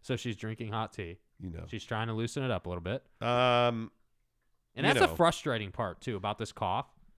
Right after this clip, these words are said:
Speaker 1: It hangs around. You really gotta work hard
Speaker 2: Yeah,
Speaker 1: to,
Speaker 2: it's
Speaker 1: like,
Speaker 2: so frustrating. It
Speaker 1: like, you
Speaker 2: hangs
Speaker 1: gotta
Speaker 2: around.
Speaker 1: work hard
Speaker 2: I'm
Speaker 1: to
Speaker 2: gonna, you know what I'm gonna do when the show's over? I'm gonna run over to C V S and get some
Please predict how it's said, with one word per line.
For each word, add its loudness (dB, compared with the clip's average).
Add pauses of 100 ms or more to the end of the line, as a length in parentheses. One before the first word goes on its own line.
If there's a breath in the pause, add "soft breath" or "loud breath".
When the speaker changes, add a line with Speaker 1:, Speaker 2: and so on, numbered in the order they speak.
(520)
Speaker 1:
It -2
hangs 2
around. 2
You -6
really 0
gotta 2
work 0
hard 2
Speaker 2:
Yeah, 8
Speaker 1:
to, -4
Speaker 2:
it's -2
Speaker 1:
like, 0
Speaker 2:
so 6
frustrating. 0
It 4
Speaker 1:
like, 2
you 0
Speaker 2:
hangs 2
Speaker 1:
gotta 6
Speaker 2:
around. 0
Speaker 1:
work 4
hard 2
Speaker 2:
I'm 6
Speaker 1:
to 0
Speaker 2:
gonna, 0
you -2
know 4
what 2
I'm 0
gonna 2
do 2
when 2
the 0
show's 2
over? 2
I'm 2
gonna 0
run 2
over 0
to -4
C -4
V -4
S -6
and -8
get -6
some -10